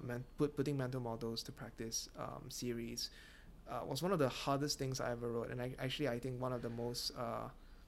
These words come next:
um, profound, uh, this sounds very, uh,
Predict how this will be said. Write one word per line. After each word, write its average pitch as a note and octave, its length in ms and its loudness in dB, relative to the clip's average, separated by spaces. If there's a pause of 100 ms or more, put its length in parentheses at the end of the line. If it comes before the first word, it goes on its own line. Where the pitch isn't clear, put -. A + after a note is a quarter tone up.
(500)
um, A2+ 360 -4 (420)
profound, B2 840 2 (340)
uh, - 40 -6 (280)
this B2 120 -4
sounds A#2+ 220 -2
very, A2+ 400 -2 (160)
uh, A2+ 300 -2